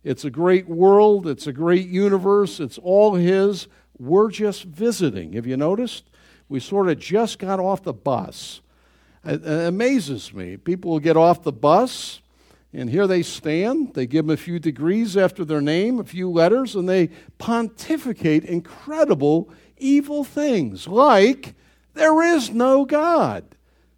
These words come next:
Thank you for your opinion. Please sit down." You know, you feel like shouting that. You'll see it everywhere, men and women,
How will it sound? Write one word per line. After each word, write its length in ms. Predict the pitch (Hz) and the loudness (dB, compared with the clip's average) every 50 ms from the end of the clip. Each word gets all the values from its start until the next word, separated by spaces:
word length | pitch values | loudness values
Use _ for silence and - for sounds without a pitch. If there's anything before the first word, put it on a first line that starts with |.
| _ _ | _ _
Thank 320 | - 156 165 180 175 180 | -6 -2 -2 -2 -2 -2
you 160 | 214 208 208 202 | -2 -4 -2 -4
for 240 | 180 - - 185 | -4 -4 -4 -2
your 280 | 185 180 185 185 190 190 | -2 0 0 0 2 0
opinion. 920 | 190 185 190 - 247 294 294 294 190 127 104 104 120 156 180 170 147 - _ _ _ _ _ _ - | -2 -4 -4 -8 -4 -4 -2 -2 -2 -2 -2 -4 -4 -4 -4 -6 -8 -12 _ _ _ _ _ _ -18
Please 320 | - - 240 233 226 208 | -12 -6 -4 -4 -4 -4
sit 260 | - - 233 214 220 | -6 -6 -8 -6 -4
down." 540 | - 240 233 233 202 151 117 85 69 64 - _ _ _ _ _ _ | -4 -2 0 2 2 0 0 -4 -8 -14 -20 _ _ _ _ _ _
You 160 | 180 170 180 | -8 -6 -2
know, 80 | 202 226 | -2 0
you 160 | 214 202 185 | 0 0 -2
feel 240 | - - 269 240 240 | -4 0 2 2 4
like 200 | 233 226 208 196 | 6 6 4 4
shouting 600 | - - - 277 302 330 381 339 226 143 113 95 82 - | 2 -4 -8 -4 -2 0 2 2 2 0 -4 -6 -10 -10
that. 340 | 101 80 71 - - _ _ _ _ _ _ _ _ | -12 -12 -12 -16 -20 _ _ _ _ _ _ _ _
You'll 180 | - 226 202 | -6 -6 -6
see 240 | 190 - - 277 320 | -6 -6 -4 -2 -2
it 120 | 294 233 240 | 0 0 0
everywhere, 520 | 254 262 302 330 208 170 131 120 104 95 | -2 -2 -2 -2 -4 -2 -4 -6 -6 -6
men 460 | 101 127 160 185 185 180 165 143 120 | -6 -4 -2 0 0 0 0 0 -2
and 180 | 107 101 104 110 | -4 -8 -8 -6
women, 360 | 143 170 185 165 127 - - | -4 -4 -4 -4 -6 -8 -10